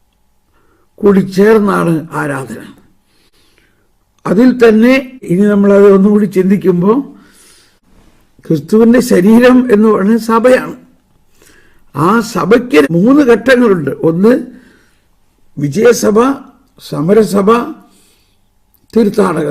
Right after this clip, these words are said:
സഭ, അതായത് സ്വർഗീയ സഭ, അതോടൊപ്പം കൗദാശിക സഭ, കൗദാശിക ആരാധന. അപ്പൊ ആ സ്വർഗീയ ആരാധനയിൽ പങ്കുകൊള്ളുകയാണെന്നുള്ള വലിയ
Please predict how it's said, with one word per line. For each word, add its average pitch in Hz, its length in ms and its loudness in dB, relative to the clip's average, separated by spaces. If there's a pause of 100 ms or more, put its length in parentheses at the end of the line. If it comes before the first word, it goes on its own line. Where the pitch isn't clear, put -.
(120)
സഭ, - 100 -16 (840)
അതായത് 175 480 0 (360)
സ്വർഗീയ 180 460 0 (180)
സഭ, 196 140 -2 (1300)
അതോടൊപ്പം 214 540 2 (340)
കൗദാശിക 202 680 2 (140)
സഭ, 156 140 -6 (1300)
കൗദാശിക 180 640 0
ആരാധന. - 340 -16 (580)
അപ്പൊ 151 140 -6 (120)
ആ - 20 0 (180)
സ്വർഗീയ 214 380 2 (140)
ആരാധനയിൽ 254 720 2 (1400)
പങ്കുകൊള്ളുകയാണെന്നുള്ള 247 1400 4 (720)
വലിയ 214 400 0